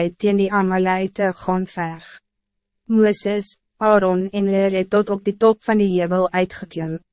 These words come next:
Solank Mooses sy hand opgehou het, was Israël die sterkste, en wanneer sy hand gesak het, die Amalite. Maar Mooses se arms het begin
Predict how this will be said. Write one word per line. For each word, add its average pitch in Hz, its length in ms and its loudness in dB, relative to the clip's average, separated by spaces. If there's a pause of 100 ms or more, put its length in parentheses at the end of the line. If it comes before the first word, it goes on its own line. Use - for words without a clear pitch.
(520)
Solank 269 500 2
Mooses 190 420 0
sy 190 160 -4
hand 185 320 2
opgehou 185 560 -2
het, 175 180 -2 (260)
was 190 200 0
Israël 240 440 2
die 262 100 -2
sterkste, 208 800 -2 (280)
en 202 140 0
wanneer 196 300 2
sy 214 160 0
hand 175 340 0
gesak 180 380 -2
het, 175 280 -8 (160)
die 190 160 -4
Amalite. 185 800 -2 (720)
Maar 226 200 0
Mooses 226 440 2
se 277 80 -6
arms 190 420 0
het 185 140 -8
begin 196 320 -4